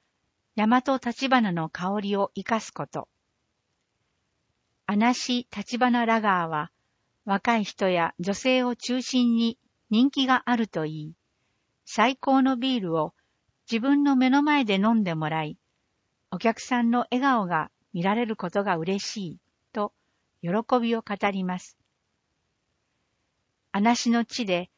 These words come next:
柑橘の歴史を紡いできた人への思いや、より多くの人にこの地のことを知ってもらいたいという思いを込め、商品名にも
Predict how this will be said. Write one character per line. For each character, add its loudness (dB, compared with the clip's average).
柑 0
橘 -4
の 0
歴 -2
史 -4
を 0
紡 2
い 0
で -2
き -14
た -6
人 -2
へ -2
の -8
思 -2
い -6
や、 -10
よ 2
り 0
多 4
く -2
の 0
人 -4
に -4
こ 0
の 2
地 -4
の 2
こ -4
と 0
を 2
知 -4
っ -10
て -2
も 4
ら 2
い 0
た -2
い -2
と -4
い -6
う -8
思 2
い 0
を -6
込 -6
め、 -6
商 2
品 2
名 -4
に -4
も -6